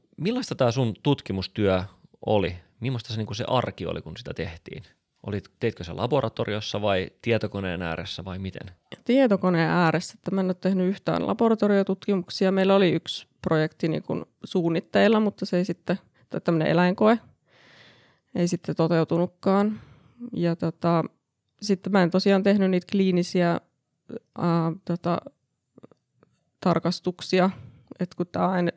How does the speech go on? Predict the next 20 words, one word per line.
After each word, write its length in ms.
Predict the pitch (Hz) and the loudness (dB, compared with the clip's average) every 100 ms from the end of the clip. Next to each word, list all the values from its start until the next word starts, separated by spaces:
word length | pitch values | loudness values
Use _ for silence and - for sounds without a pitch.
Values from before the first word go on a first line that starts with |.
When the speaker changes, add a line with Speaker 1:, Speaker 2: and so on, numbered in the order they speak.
| - | -2
Speaker 2:
oli 140 | 175 | 0
niin 160 | 175 175 | 0 0
kuin 140 | 254 | 2
onnekas, 500 | 226 240 226 214 214 | 4 4 6 4 2
kun 180 | - 220 | 0 2
oli 180 | 208 190 | 4 4
niin 120 | 190 | 2
kuin 100 | - | -2
aineisto 460 | - 165 170 - - | 0 0 0 -2 -2
jo 100 | 208 - _ _ - - - - | -2 -4 _ _ -20 -20 -20 -2
näiltä 260 | 185 170 165 | 2 4 4
osin 300 | - 165 165 | 2 0 2
valmiina, 480 | 165 165 165 175 180 _ _ _ _ _ _ _ | 2 2 2 0 -2 _ _ _ _ _ _ _
niin 180 | 185 170 | 0 2
mä 120 | 185 | 4
oon 100 | 156 | 2
niin 80 | 156 | 2
kuin 100 | - | 0
tietokoneella 640 | - 175 - 170 165 147 165 | 2 2 2 0 0 0 -2
sitä 260 | - - | -2 -4